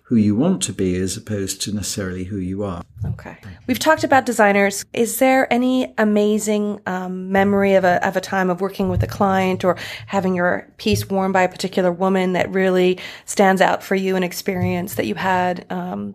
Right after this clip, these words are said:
Speaker 2: that isn't a fashion show, but really a, a personal experience with someone?
Speaker 1: I mean, I have to say,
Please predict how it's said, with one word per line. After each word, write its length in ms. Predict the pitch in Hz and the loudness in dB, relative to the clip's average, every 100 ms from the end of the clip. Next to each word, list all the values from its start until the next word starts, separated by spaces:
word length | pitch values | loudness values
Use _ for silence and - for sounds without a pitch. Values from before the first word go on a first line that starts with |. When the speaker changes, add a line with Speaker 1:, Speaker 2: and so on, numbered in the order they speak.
| - | 0
Speaker 2:
that 140 | 220 | 2
isn't 300 | 233 233 220 - | 4 4 2 4
a 120 | 190 | 0
fashion 420 | 185 - 180 - 185 | 2 0 0 -2 -2
show, 240 | 185 175 | -2 -2
but 160 | 180 190 | -2 -2
really 260 | 190 185 | 0 0
a, 160 | 190 - | 0 0
a 60 | |
personal 560 | 180 202 190 - 170 170 | 2 0 0 -2 -4 -6
experience 480 | - - 185 185 - | -10 -2 0 -2 -4
with 80 | 180 | -4
someone? 420 | 180 175 175 175 _ _ _ _ - - | -2 -2 -4 -8 _ _ _ _ -10 2
Speaker 1:
I 40 | |
mean, 200 | 139 127 | 2 4
I 40 | |
have 140 | 120 131 | 0 0
to 80 | 131 | 0
say, 420 | 135 104 98 | 2 2 2